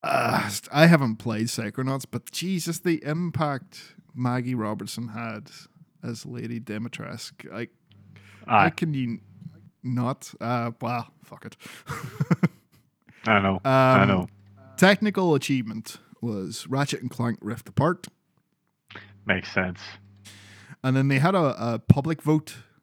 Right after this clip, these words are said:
Speaker 1: for Game of the Year, and Unpacking won that.
Speaker 2: Oh,
Speaker 1: Good
Speaker 2: okay.
Speaker 1: for Unpacking.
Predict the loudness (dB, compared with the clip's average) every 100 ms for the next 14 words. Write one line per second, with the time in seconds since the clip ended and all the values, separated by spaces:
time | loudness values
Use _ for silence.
0 | _ _ -8 -4 -2 -2 -2 -2 -2 -4
1 | -8 -10 -8 -6 -6 -4 -2 -2 -4 -6
2 | -8 -8 -8 -10 -16 _ _ _ _ _
3 | _ _ _ _ _ _ -2 -2 -4 -16
4 | -14 -4 -2 -2 -4 -8 -8 -10 -12